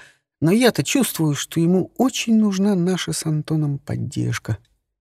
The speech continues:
Я опять расплакалась, чувствуя себя самой счастливой на свете. А утром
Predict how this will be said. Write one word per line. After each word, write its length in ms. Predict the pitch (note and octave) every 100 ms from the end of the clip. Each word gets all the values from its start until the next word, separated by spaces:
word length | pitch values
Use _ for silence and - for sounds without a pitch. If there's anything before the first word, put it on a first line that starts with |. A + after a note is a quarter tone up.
| _ _ _ _ _ _ _
Я 160 | C3 C#3
опять 240 | - C#3+
расплакалась, 840 | D3 D3 - E3+ G#3 - G3 E3 - - -
чувствуя 420 | - G#3+ - G3 F#3
себя 280 | - F#3
самой 380 | F3 - A3+ G3+
счастливой 520 | - F3+ - F3 E3
на 120 | D#3+ D3
свете. 600 | - E3 C#3+ A#2 B2 A#2+ _ _ _ _ _ _ _ _ _ _ _ _
А 180 | A2 C3+
утром 540 | E3+ B3+ - F3+ B2